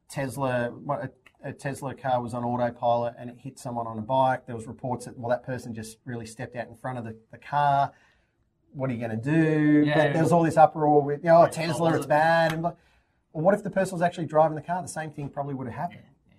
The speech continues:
Speaker 2: Yeah, yeah,
Speaker 1: You know what I mean?
Speaker 2: different
Speaker 1: The, yeah, yeah.
Speaker 2: Yeah.
Speaker 1: So I, I d-, I think it, for me, I think it's a, a moot point, but it's, it's a,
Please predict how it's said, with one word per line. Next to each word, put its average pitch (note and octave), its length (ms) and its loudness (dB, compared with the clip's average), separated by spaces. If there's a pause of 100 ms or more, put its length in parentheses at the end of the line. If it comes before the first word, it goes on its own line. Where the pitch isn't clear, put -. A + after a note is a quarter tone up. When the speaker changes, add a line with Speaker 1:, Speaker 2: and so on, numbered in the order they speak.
(120)
Speaker 2:
Yeah, F3+ 100 -12
yeah, G3 60 -6
Speaker 1:
You G#3 60 2
know A3 80 4
what - 100 2
I D3+ 100 2
mean? D3+ 60 -6
Speaker 2:
different E3 260 -2
Speaker 1:
The, D#3 60 -10
yeah, A2 120 -10 (180)
yeah. B2 140 -12
Speaker 2:
Yeah. F#2+ 40 -10
Speaker 1:
So C#3 260 4
I, C#3+ 140 6 (480)
I D3 80 0
d-, C#3 140 -4
I E3+ 80 4
think G#3 220 0
it, G3 200 -2
for F3+ 80 -2
me, G#3 240 4
I E3 80 0
think D#3+ 160 -2
it's D3+ 140 -6
a, C#3+ 100 -6
a C#3+ 100 -8
moot C3+ 300 -6
point, C#3 400 -2
but C3 300 6
it's, - 320 -10
it's C#3+ 260 -8
a, B2 220 0